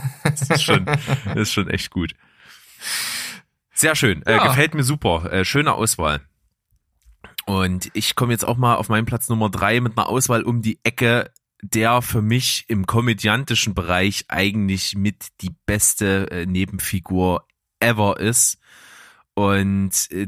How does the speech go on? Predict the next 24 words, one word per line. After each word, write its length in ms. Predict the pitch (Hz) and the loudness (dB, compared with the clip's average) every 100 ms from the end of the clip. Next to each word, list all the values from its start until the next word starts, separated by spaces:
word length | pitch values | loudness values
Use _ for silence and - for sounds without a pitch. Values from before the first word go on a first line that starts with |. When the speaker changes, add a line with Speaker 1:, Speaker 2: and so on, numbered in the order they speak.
| - | -6
Speaker 1:
die, 340 | 101 98 101 | -4 -2 -2
auch 240 | - 120 - | 0 0 0
hier 240 | 123 135 156 | 2 4 4
steht 240 | - 131 | 2 2
außer 300 | 113 120 110 | 2 0 -2
Frage, 400 | - 101 107 120 | -2 2 2 2
dass 140 | 107 104 | -2 0
es 200 | 101 - _ - | 0 -2 _ -8
keine 380 | - 92 98 90 | -2 0 0 0
Hauptfigur 560 | 95 - 107 92 90 | -2 -2 -4 0 0
ist. 100 | 85 | 0
Er 100 | 90 | 0
bekommt 400 | 90 - 127 135 | -2 0 -2 -2
natürlich 340 | 117 101 127 110 | -4 0 0 0
auch 80 | 95 | -2
später 280 | - 117 107 | -2 -2 0
mal 180 | 104 | 0
viel 200 | 95 107 95 | 0 -2 -2
Screentime 680 | - 143 151 135 120 117 | -2 -2 0 0 2 2
und 120 | 104 98 | -2 -2
ist 140 | 104 | -2
auch 160 | - - | -4 -4
wichtig, 480 | 98 131 - 110 - | -4 -2 -2 -2 0
aber 340 | 95 95 92 | 0 2 0